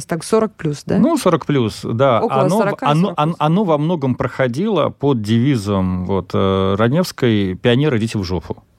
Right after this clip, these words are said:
Speaker 2: Да, и вот, ну, это вот, это такое наше кредо. И я понимаю, Максим, то есть, ш-, меня лично <laughs> в зоже пугает и отвращает этот комсомольский задор.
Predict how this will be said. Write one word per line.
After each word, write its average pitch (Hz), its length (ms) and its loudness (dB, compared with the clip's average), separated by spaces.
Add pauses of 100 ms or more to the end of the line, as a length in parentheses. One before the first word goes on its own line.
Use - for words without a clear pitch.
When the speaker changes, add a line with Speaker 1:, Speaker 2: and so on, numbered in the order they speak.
(300)
Speaker 2:
Да, 123 460 0 (120)
и 107 120 4
вот, 104 280 0
ну, 156 180 4
это 123 200 0
вот, 131 160 -2
это 139 180 0
такое 147 320 2
наше 123 240 -2
кредо. 107 480 -4 (120)
И 123 240 2 (220)
я 139 120 2
понимаю, 151 500 2
Максим, 123 320 -2
то 160 60 -2
есть, - 80 -6 (420)
ш-, - 160 -10
меня 165 320 4
лично 120 600 -4
<laughs> 131 240 -2
в 120 40 -4
зоже 131 440 0
пугает 135 600 0
и - 20 -2
отвращает 139 800 -2
этот 135 180 -2
комсомольский 131 640 0
задор. 117 420 0